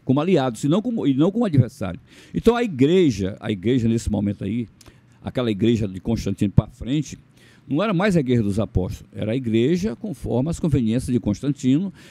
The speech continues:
e a nova ordem que se estabelecia em todo o Império Romano. O, o cristianismo tornou-se religião oficial lá na frente, em trezentos e noventa depois de Cristo, na gestão do imperador Teodósio primeiro, o, o cristianismo tornou-se religião oficial. E a igreja cristã,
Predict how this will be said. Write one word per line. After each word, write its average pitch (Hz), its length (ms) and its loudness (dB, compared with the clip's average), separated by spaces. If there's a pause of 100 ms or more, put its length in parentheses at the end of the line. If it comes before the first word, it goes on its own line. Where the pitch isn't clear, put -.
(100)
e 110 120 2
a 120 100 2
nova 131 320 2
ordem 117 300 2
que - 80 -20
se - 80 -12
estabelecia 104 480 -2
em - 20 -2
todo 143 200 -2
o 127 40 0
Império 107 240 0
Romano. 95 500 2 (160)
O, 123 160 -2
o 98 60 -2
cristianismo 107 720 0 (240)
tornou-se 123 460 2
religião 110 320 0
oficial 101 600 0 (160)
lá 135 280 -2
na 175 160 2
frente, 127 380 0
em 110 40 -6
trezentos 113 340 0
e 127 40 0
noventa 107 300 0
depois 107 220 0
de 123 80 0
Cristo, 127 360 0
na 107 100 -2
gestão 104 540 0 (240)
do 113 80 6
imperador 107 400 0
Teodósio 98 420 -2
primeiro, 139 460 2
o, 135 220 2
o - 20 -12
cristianismo 135 440 0
tornou-se 147 320 2
religião 147 300 2
oficial. 160 640 -2 (440)
E 139 160 4
a 185 100 2
igreja 190 480 2
cristã, 127 800 2